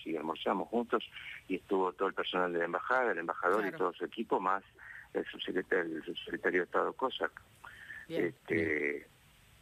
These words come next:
Speaker 1: bueno, obviamente que, que sí que hubiéramos preferido que en caso de,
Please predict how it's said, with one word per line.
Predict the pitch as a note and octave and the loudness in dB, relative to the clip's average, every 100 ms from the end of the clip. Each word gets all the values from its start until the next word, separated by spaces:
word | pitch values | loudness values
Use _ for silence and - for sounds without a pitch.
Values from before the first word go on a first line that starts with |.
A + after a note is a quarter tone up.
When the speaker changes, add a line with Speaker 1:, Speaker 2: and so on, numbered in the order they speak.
| - | -4
Speaker 1:
bueno, | C3+ A2 D#2+ - - | 0 0 -2 -14 -10
obviamente | - F#2+ G2 F#2 G#2 - | 0 4 4 2 2 2
que, | F#2+ F2+ E2+ D2+ F2+ | 4 4 2 0 2
que | E2+ E2 D#2 - | 2 2 0 -4
sí | - | -2
que | E2+ D#2+ - - - - | 0 0 -2 -8 -12 -4
hubiéramos | - G2+ G#2+ G#2 | 2 4 4 2
preferido | G2 - F#2+ G#2 A2 A2 - - - - | 0 2 4 6 4 2 -10 -14 -16 -12
que | - F2 - | -2 -2 0
en | G2 | 0
caso | F2+ G#2+ - G#2+ | 2 2 2 4
de, | F#2+ E2+ E2+ | 4 4 2